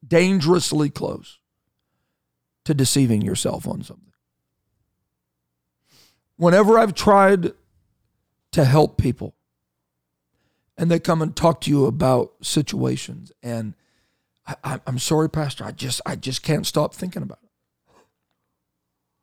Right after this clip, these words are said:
And the more they think about it,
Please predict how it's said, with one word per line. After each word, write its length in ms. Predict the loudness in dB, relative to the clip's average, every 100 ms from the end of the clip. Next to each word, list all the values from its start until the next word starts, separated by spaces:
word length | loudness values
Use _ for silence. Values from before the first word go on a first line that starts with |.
| _ _ _ _ _ -20 _ _ _ _ _
And 120 | 0 2
the 60 |
more 200 | 4 6
they 140 | 6 6
think 240 | 4 4
about 280 | 4 6 6
it, 120 | 4